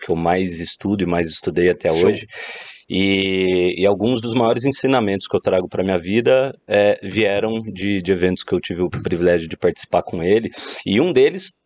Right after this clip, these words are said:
Speaker 1: tem a ver com essa questão de, de problema,
Speaker 2: Sim.
Speaker 1: né? Porque,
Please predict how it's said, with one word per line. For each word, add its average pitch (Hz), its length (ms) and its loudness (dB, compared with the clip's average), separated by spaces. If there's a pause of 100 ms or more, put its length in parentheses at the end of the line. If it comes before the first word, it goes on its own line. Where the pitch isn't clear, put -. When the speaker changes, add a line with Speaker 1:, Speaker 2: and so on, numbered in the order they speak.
Speaker 1:
tem 175 240 -2
a 170 60 2
ver 139 240 0
com 175 240 0
essa 175 180 0
questão - 320 -2
de, 170 300 -4
de 151 140 -2
problema, 127 520 2 (280)
Speaker 2:
Sim. 76 260 -14
Speaker 1:
né? 107 200 2
Porque, 110 1080 4